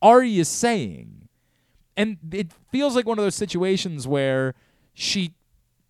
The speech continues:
this is what I can tell you from reporting. She poked around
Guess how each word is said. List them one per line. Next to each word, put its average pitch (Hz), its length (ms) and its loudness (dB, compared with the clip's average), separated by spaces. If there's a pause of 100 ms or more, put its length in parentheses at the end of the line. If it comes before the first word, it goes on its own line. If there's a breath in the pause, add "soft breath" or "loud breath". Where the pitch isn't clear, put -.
(340)
this 190 220 -6
is 190 100 -12
what 180 120 -8
I 165 60 -2
can 143 120 -16
tell 151 140 -8
you 151 80 -6
from 123 140 -16
reporting. 117 420 -8
She 175 220 -8
poked - 400 -4
around 170 600 -4